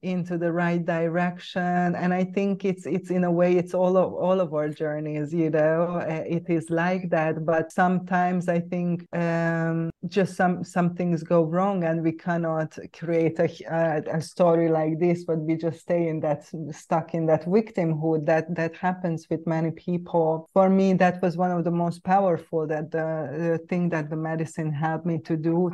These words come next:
to recognize that and to step out of that space, right, where I used to be. And, uh, uh, this moment in time in history, so many people are flooding to this medicine in, in, in specifically thinking that this is some kind of magic pill,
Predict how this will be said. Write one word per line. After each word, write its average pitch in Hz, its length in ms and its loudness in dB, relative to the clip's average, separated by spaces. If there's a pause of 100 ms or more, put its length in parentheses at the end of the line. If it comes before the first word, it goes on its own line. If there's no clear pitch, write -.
to 160 280 2
recognize 160 800 0
that 156 240 -2
and 160 200 -2
to 170 120 -2
step 160 340 -4
out 160 340 -2
of 160 200 -4
that 156 360 0
space, 170 680 0
right, 165 400 0
where 170 120 2
I 160 100 2
used 170 320 0
to 170 100 -2
be. 175 460 2
And, 165 640 0
uh, 165 440 2
uh, 175 300 0 (220)
this 202 440 -2
moment 190 540 2
in 180 140 0
time 180 240 2
in 180 160 0
history, 180 560 0
so 185 280 -4
many 180 260 0
people 185 380 -2
are 160 160 -2 (120)
flooding 180 480 0
to 170 100 -4
this 160 240 -4
medicine 165 460 0
in, 165 260 -2
in, 165 220 -2
in 165 300 -2
specifically 175 1160 0
thinking 180 480 2
that 165 180 2
this 175 220 -2
is 180 160 -6
some 180 220 0
kind 180 260 0
of 170 160 -4
magic 175 440 0
pill, 170 680 0